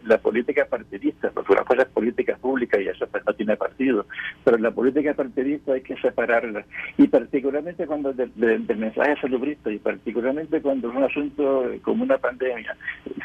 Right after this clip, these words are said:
se debe dejar que sea el científico el que dé el mensaje directamente y no que sea un, un político. En eso estamos de acuerdo, no se debe politizar el mensaje, eh,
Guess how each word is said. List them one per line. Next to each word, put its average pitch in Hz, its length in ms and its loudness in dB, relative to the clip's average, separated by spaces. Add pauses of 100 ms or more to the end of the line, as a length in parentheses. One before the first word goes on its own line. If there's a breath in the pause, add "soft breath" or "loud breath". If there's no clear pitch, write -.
se 127 100 10
debe 135 200 8
dejar 151 180 2
que 143 80 -2
sea 147 140 -2
el 143 100 -8
científico 123 840 -4
el 101 140 -4
que 107 180 2
dé 113 80 0
el 127 80 -4
mensaje 127 560 -2
directamente 113 800 -4 (280 loud breath)
y 123 120 6
no 120 120 6
que 123 180 0
sea 123 260 2
un, 113 320 -4
un 110 160 -2
político. - 520 -2
En 104 200 4
eso 127 100 2
estamos 117 320 -2
de 107 60 0
acuerdo, 92 320 -6
no 104 160 -2
se - 120 -4
debe 120 200 0
politizar - 520 -2
el 247 120 -4
mensaje, 180 500 0 (400 loud breath)
eh, 101 400 6